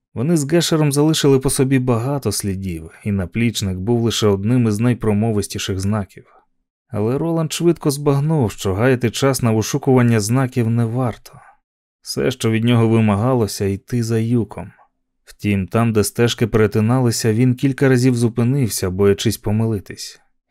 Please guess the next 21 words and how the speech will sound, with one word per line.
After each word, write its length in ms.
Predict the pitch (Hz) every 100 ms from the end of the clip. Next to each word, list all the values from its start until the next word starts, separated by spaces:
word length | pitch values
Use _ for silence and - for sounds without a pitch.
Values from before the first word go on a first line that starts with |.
| 117
І 80 |
щоразу, 680 | 117 - 139 165 180 165 113
коли 200 | 110 110
він 160 | 123 127
це 160 | 139
робив, 440 | 127 110 117 151 113
юк 220 | 143 151
озирався 560 | 131 127 151 165 127 123
і 60 |
нетерпляче 640 | 120 120 127 165 180 -
тихо 360 | 165 190 180 170
гавкав, 580 | 147 175 135 95 104 95
що 200 | - 113
мало 240 | 123 117
означати: 640 | 110 117 123 139 113 110 104 _
«Поквапся, 680 | 135 - 147 185 143 - 110
невже 340 | 123 117 196
ти 140 | 196
хочеш 400 | 180 196 185 175
їх 120 | 202 175
загубити?» 720 | 180 175 190 202 131 -